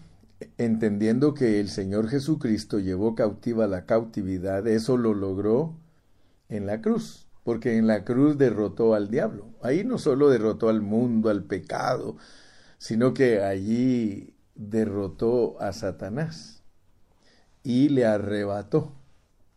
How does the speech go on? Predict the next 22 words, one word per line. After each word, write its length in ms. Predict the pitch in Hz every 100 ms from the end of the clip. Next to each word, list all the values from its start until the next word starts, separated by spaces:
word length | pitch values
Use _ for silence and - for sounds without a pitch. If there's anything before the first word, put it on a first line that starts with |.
| - - - -
los 220 | - 101
cautivos. 680 | - 98 95 156 113 - - -
Se 140 | 135
los 180 | 156 165
quitó, 360 | 202 - 262 -
pues, 400 | 254 - - -
porque 340 | 127 117 120
ni 180 | 110 113
eran 340 | 127 170 160 165
de 100 | 208
él, 140 | 127
no, 240 | 127 127
no 200 | 127 135
eran 280 | 143 170 135
de 100 | 110
Satanás. 520 | 95 95 - 156 202
Los 180 | 113 107
cautivos 520 | 110 101 143 196 190
son 220 | 127 113 110
cautivos 560 | 104 101 113 110 107
de 120 | 113
Dios. 400 | 160 208 - -